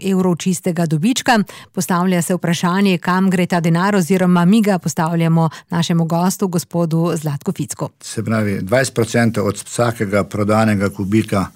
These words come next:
Speaker 2: eh, gre v gozdni sklad, s katerim se financira,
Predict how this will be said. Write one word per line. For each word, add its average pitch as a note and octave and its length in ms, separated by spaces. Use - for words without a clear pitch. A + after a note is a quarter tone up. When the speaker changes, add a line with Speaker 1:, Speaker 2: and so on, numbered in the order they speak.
Speaker 2:
eh, F#2+ 140
gre G#2+ 280
v G2+ 140
gozdni G2 480
sklad, C3+ 480
s - 120
katerim A#2+ 520
se A2+ 200
financira, G#2 760